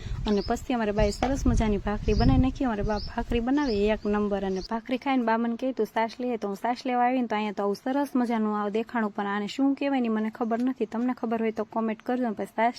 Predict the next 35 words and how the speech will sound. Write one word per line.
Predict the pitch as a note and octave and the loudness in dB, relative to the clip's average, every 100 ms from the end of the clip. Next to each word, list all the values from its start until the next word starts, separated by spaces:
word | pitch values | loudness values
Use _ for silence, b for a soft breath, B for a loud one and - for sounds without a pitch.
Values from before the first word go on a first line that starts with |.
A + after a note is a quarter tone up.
| B3+ | -4
લઈને | A#3+ | -4
આવીને, | B3 C4 A3+ | -2 -2 -2
તો | G#3 | -4
અહીંયા | G3 | -4
અમારા | G3 G3+ | -4 -2
આડોશી | A3+ B3+ C4+ | -2 -2 -4
પાડોશી | B3+ A#3+ B3 B3+ | -2 -2 -2 -4
ને | G#3 | -2
બા | G#3+ | -2
બધા | G3+ A3 - C4 | -2 -4 -2 -2
શાકભાજી | B3+ A#3 G#3+ G#3+ G#3 G#3 | 0 0 0 -2 0 -2
લેતા | A3 A3 | -2 -2
હતા. | A3 G3 | -2 -2
અને | F#3+ | -6
પછી | G3+ G#3 | -6 -2
બાએ | A3 G#3+ | 0 0
સાંજે | A#3+ B3 | -2 -2
શેણા | B3 B3+ A#3 | -2 -4 -2
પલાળ્યા | C4+ C4 C4+ | -2 -2 -2
હતા, | C4+ C4 | -2 -4
જો | - A3+ | -2 -4
અત્યારે | A3 G#3 | 0 -2
હુકવવાના | G#3 G#3+ A#3+ A3+ A3 A#3 | -2 -2 0 2 0 0
હતા. | - G#3 B B B - | 0 -2 B B B -4
ને | G#3 | 2
રોંઢાનો | A#3+ B3+ C4+ C4+ | 4 6 6 4
ટાઈમ | B3+ C4 | 2 0
થતા | C4 C4 C4+ A#3+ | 0 0 2 2
બાએ | G#3+ | 2
સરસ | G#3 B3+ C4 B3+ | 0 -2 -2 -2
મજાનું | A3 A3+ G#3 | -2 -2 -2
શરબત | - G#3+ G#3+ | -4 -2 -2
બનાવી | G3+ A#3 B3 | -2 -2 0
નાખ્યું | A#3+ A#3 C4 B3 | 0 -2 -4 0
ઓરેન્જ | A3+ B3 | 2 2